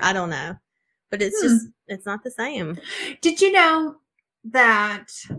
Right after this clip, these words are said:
Speaker 2: um, random facts that reminded me, you said, "I don't know, it's just not the same."
Speaker 1: Yeah.
Speaker 2: That for the longest time, they were trying to recreate cement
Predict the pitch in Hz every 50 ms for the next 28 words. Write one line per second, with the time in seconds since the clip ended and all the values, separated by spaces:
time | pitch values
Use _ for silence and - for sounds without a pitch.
0 | - - 226 226 214 202 190 190 196 - 208 202 214 220 214 208 220 233 226 220
1 | 208 202 208 214 202 196 202 - 233 196 202 202 214 208 208 208 208 208 208 202
2 | 208 202 - 214 202 196 - - 202 208 214 160 170 208 202 180 175 175 - -
3 | 202 196 - - - 208 175 175 190 - _ - - - - - 214 190 190 -
4 | 196 220 220 226 220 - _ - 233 208 180 175 220 254 - _ _ _ 190 196
5 | 208 220 208 208 196 196 196 190 - - - - _ _ _ _ _ _ _ _
6 | _ _ _ _ _ _ _ _ _ - 254 247 240 220 220 208 196 220 220 233
7 | 226 226 - - - - 233 226 220 214 208 208 208 208 208 208 208 - - -
8 | 202 202 208 208 208 208 208 214 214 208 - - 214 202 202 202 202 196 202 208
9 | 202 - - - 220 202 202 196 196 196 208 214 214 208 214 - 233 208 196 196
10 | 196 196 202 - - _ - - - - 262 339 359 415 320 214 - - 240 _
11 | - - -